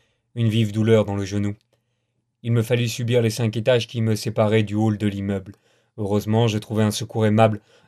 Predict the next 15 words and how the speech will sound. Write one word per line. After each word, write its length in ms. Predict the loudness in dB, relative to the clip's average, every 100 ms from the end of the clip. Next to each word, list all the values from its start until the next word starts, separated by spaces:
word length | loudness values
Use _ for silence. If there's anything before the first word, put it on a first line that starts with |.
| -4
dans 120 | -2
le 100 | -2
soutien 400 | -6 -10 -2 0
des 120 | 0
deux 220 | 0 -2
ambulanciers. 720 | -2 -2 -2 -2 -6 -10 -12 -14 _ _ _ _ _ _ _
La 200 | 4 4
seule 240 | 4 -2
satisfaction 680 | 0 -2 -2 -4 -4 -2 0
inattendue 520 | 2 2 0 -2 -2
de 100 | -2
l'interminable 720 | 0 0 0 0 2 2 0 -2
descente 460 | -4 -4 -4 -4
était 180 | -4 0
d'apercevoir, 800 | 0 0 -2 -2 -2 2 0